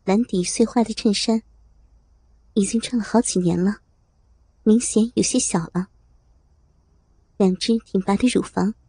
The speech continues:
把衣服撑得满满的，衣角有些上翘，却更好地突出了她那丰腴成熟的腰身。见大伯子盯着自己胸前，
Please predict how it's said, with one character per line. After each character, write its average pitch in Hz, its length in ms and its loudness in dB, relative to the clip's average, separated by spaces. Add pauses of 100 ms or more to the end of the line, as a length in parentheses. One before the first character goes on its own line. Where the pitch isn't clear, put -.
(440)
把 214 80 0
衣 220 180 2
服 190 360 0
撑 - 180 0
得 233 80 4
满 190 180 2
满 214 280 2
的， 196 200 -2 (1200)
衣 240 120 4
角 208 180 -2 (200)
有 - 120 4
些 - 160 0
上 226 240 0
翘， - 220 -6 (1040)
却 - 160 0
更 226 180 0
好 - 160 -4
地 196 120 -2
突 - 200 -2
出 233 220 0
了 190 200 0 (240)
她 254 120 0
那 220 80 4
丰 233 300 0
腴 196 240 -4 (120)
成 214 200 0
熟 - 180 2
的 226 140 2
腰 233 120 2
身。 240 280 -2 (1800)
见 220 240 2
大 220 140 0
伯 233 200 0
子 185 260 -2 (200)
盯 240 100 2
着 220 140 -2
自 - 100 -2
己 185 160 -4
胸 226 180 0
前， 175 300 -4